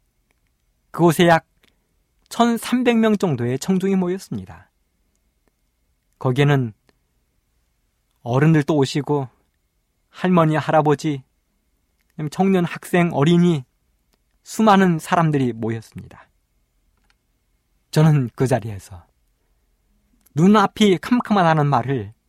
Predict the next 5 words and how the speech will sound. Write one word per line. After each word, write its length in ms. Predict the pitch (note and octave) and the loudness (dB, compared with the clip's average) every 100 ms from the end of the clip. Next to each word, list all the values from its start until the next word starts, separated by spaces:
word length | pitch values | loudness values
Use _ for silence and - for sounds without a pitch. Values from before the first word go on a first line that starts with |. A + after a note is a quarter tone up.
| _ | _
그때 460 | - - A#2+ G2+ - _ | -12 -8 -10 -10 -14 _
경험했습니다. 840 | B2 C3 D#3 C#3 - - - - _ _ _ _ _ _ _ _ _ _ _ _ _ _ _ _ _ _ _ _ _ _ - | -8 -8 -10 -14 -20 -20 -20 -20 _ _ _ _ _ _ _ _ _ _ _ _ _ _ _ _ _ _ _ _ _ _ 0
모든 400 | D3+ A#3+ A#3+ A3+ | 4 4 4 2
빛이 320 | A3 - A3 | -2 -2 -4
저에게 640 | - F3+ F3 F3 D3+ D#3 | 2 2 2 0 -4 -10